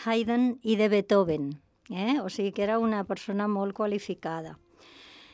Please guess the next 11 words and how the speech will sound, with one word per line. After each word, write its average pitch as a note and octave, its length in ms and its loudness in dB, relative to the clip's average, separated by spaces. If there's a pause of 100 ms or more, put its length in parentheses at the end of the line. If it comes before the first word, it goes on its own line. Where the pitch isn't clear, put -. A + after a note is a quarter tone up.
(120)
I A#3+ 280 2
després C#4+ 360 0
ells E4 300 2
s'havien C4+ 340 2
canviat B3 480 2
a, G#3 60 0 (420)
a, F#3+ 120 -4 (400)
al, G3 100 -4 (760)
a G3+ 160 -4
la F#3+ 220 -4
residència C4 800 2